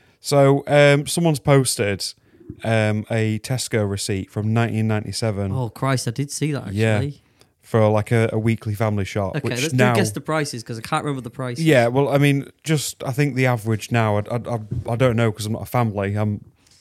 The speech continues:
Speaker 1: just me.
Speaker 2: It's
Speaker 1: I probably eat the same as a
Speaker 2: Aw.
Speaker 1: family of four.
Speaker 2: Aw.
Speaker 1: Um,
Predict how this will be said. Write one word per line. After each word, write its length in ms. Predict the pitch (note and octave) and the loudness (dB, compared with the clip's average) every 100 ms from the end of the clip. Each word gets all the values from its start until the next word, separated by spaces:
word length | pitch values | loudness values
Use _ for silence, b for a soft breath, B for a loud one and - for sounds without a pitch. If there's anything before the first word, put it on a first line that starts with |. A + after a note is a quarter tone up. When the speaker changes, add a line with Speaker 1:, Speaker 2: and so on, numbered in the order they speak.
| _ - | _ -6
Speaker 1:
just 180 | A2+ | -2
me. 200 | A#2 A2 | 2 4
Speaker 2:
It's 580 | G2+ - - - - - | 2 -2 -10 -8 -8 -2
Speaker 1:
I 100 | - | 2
probably 260 | B2+ C3+ B2 | 4 6 6
eat 80 | A#2 | 4
the 80 | G#2+ | 0
same 240 | G#2+ G#2 | 2 4
as 80 | F#3 | 4
a 20 | |
Speaker 2:
Aw. 80 | B2+ | 6
Speaker 1:
family 260 | A#2 G#2 G#2 | 4 4 0
of 80 | - | -2
four. 280 | A2+ A#2+ B2+ b b b b | 0 0 0 b b b b
Speaker 2:
Aw. 480 | D3+ B2 B2 A#2+ B2 | 0 4 6 6 4
Speaker 1:
Um, 180 | B2+ | 2